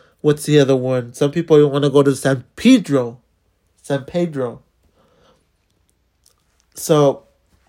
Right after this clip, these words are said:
that, that's how it is. It's not like, like, fuck. You, you wanna go to, I wanna go to San Jacinto, or I wanna get to Menifee, California, or I wanna go to some, like, like, rural,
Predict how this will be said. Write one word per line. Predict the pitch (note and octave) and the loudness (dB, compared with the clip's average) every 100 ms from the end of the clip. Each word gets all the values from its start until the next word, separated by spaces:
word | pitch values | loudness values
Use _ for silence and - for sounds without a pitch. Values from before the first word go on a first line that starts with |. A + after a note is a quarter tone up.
| _ _ _ _ _ _ _ - _ _ _ _ | _ _ _ _ _ _ _ -20 _ _ _ _
that, | D#3+ C#3+ D3+ D#3 | -12 -2 -2 0
that's | D3 D3 | -2 2
how | D#3+ | 2
it | E3+ | 4
is. | G#3 - | 2 -2
It's | C#3+ | -6
not | E3+ D#3 | -2 2
like, | C#3+ - - - - | 0 -2 -20 -14 -2
like, | C#3+ C#3 _ | 0 -2 _
fuck. | - - - D#3+ D3 - - _ _ _ _ - | -20 -10 0 0 0 -10 -20 _ _ _ _ -12
You, | E3 D#3+ | -4 -2
you | E3+ E3 | 0 2
wanna | E3+ F3 E3+ | 2 4 4
go | D3+ D#3+ | 4 4
to, | D#3 C#3 - - - | 4 2 -8 -14 0
I | G#3+ | 0
wanna | G#3 F#3+ F3+ | 2 0 0
go | E3 | 0
to | E3 | 0
San | D3+ F3 D#3+ | 0 -2 -2
Jacinto, | D#3+ D3 G#3 A3+ - C#3+ | -6 -4 -8 -6 -2 2
or | C#3 | 2
I | D3 | 2
wanna | E3 F3 | 2 0
get | D#3 E3 - | 0 -2 -2
to | C#3+ | -6
Menifee, | C3+ F3+ F#3+ F3+ E3 D3 | 0 0 0 -4 -8 -6
California, | F3+ E3+ D#3 E3+ F3+ E3 D3 C3+ B2 _ _ _ - | -6 -6 -6 -6 -6 -6 -6 -6 -8 _ _ _ -8
or | D#3 D3+ | -4 -2
I | |
wanna | D#3 F3 E3+ | 0 -2 -2
go | D3+ E3 | 0 0
to | E3 D#3+ | 0 -8
some, | D3 D#3 C#3+ | -4 -4 -4
like, | C3+ C3+ - _ _ _ - | -4 -4 -6 _ _ _ -6
like, | D3 C#3 C#3 | -2 -2 -6
rural, | B2+ E3 G3 F#3+ F3 D3+ C3+ | -2 4 4 4 2 2 0